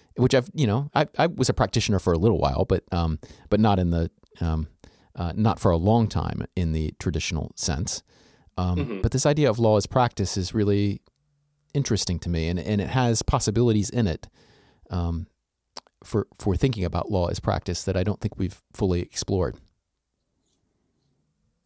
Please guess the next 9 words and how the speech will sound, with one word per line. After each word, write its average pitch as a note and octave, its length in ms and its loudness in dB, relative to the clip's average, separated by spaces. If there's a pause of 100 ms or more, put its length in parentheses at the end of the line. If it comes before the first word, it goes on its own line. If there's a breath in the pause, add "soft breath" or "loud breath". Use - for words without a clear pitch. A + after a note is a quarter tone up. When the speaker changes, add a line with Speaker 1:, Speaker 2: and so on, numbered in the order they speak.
(280)
Speaker 2:
Hmm. F#4+ 180 2 (420)
Speaker 1:
I E3 120 2
don't A2 140 0
know. C2+ 160 -6 (1500)
Speaker 2:
Wow. G3 280 -2 (420)
Speaker 1:
Kinda E3+ 160 6
Speaker 2:
Cool. B3+ 100 2
Speaker 1:
second E2+ 220 -2
guess. - 160 -10